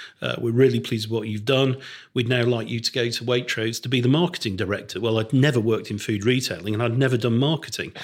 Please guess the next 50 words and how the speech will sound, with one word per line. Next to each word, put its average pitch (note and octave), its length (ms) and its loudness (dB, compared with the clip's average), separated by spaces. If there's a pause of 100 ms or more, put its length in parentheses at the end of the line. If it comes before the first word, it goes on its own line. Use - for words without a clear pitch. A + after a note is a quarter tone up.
(220)
<laughs> - 340 -12
And C3 180 2
so B2 240 4
I A#2+ 60 2
said, A#2+ 320 2
"Well, C3 360 0
I C#3 80 0
don't D3 220 2
know F3 160 2
anything." A#2+ 460 0
So - 160 -6
he C3 140 -4
said, A2+ 200 0
"Well, A#2 300 4
we'll A#2 300 4
send B2 400 2
you A2+ 220 2
to A2 500 0
insead A2+ 520 0
to - 100 -4
do A2 120 -6
a G#2 60 -4
marketing A2+ 420 -2
course. A2 360 -4
We'll A2 80 -12
send A2+ 240 -2
you A2 80 -4
to - 100 -6
the A2 80 -6
London G#2+ 280 -2
Business A#2+ 400 -2
School. A#2 400 2 (520)
Uh, A#2+ 180 0
we'll A#2 100 -8
set - 300 0
up - 180 -2
for - 80 -4
you A#2 140 0
to A#2 140 0
meet A2+ 180 0
the A#2 80 -4
best B2 280 -2
marketeers A2+ 760 0
and A2 200 0
ad A#2+ 180 0
agencies A2 560 -2
in A2 140 0
the A2 80 0
U A2 220 0
K. B2+ 420 -2